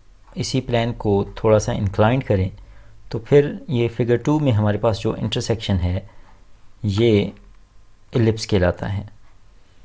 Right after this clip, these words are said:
फिर आप इंक्लिनेशन को थोड़ा सा और बढ़ाएं तो आपको यहाँ पे थर्ड फिगर में नज़र आ रहा है कि ये जो इंटरसेक्शन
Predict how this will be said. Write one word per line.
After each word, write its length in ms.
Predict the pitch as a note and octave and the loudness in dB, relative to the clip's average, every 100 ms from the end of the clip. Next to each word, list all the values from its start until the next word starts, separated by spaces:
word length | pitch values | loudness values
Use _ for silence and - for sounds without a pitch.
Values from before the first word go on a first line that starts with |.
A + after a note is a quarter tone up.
| - - - | -20 -12 0
फिर 180 | C3+ C3 | 2 2
आप 340 | B2 A#2 - | 4 2 2
इंक्लिनेशन 580 | B2+ G#2+ A#2+ A#2+ - A#2+ | -4 -2 -2 -2 -2 -4
को 100 | A#2+ | 2
थोड़ा 200 | A#2 A2+ | 4 6
सा 120 | A2+ | 4
और 220 | A2+ A#2 | 4 4
बढ़ाएं 380 | B2+ A2+ G#2+ E3+ - - - - - - - - - _ - - - - | 4 4 2 -4 -12 -20 -20 -20 -20 -20 -20 -20 -20 _ -20 -20 -20 -6
तो 220 | A2 G#2 | 2 4
आपको 480 | G#2+ A2 G#2+ - A#2 | 4 4 2 2 -2
यहाँ 340 | G#2 F#2+ G#2+ G#2+ | 2 2 0 2
पे 280 | G2+ G2+ - - - | 2 2 -2 -18 -4
थर्ड 280 | C#3 C#3 C3 | 2 2 2
फिगर 280 | A#2 A2+ | 2 4
में 120 | G#2+ G2+ | 4 2
नज़र 280 | F#2 G2 | 2 4
आ 100 | F#2+ | 4
रहा 120 | F#2+ G#2+ | 4 2
है 180 | B2 | 0
कि 180 | - - | -4 -4
ये 160 | G#2 G#2 | -2 0
जो 300 | G#2+ G#2+ F3 | 2 2 0
इंटरसेक्शन 800 | C3+ A#2+ C#3 C3 - - G#2 | -4 -4 -2 -2 -2 -2 -2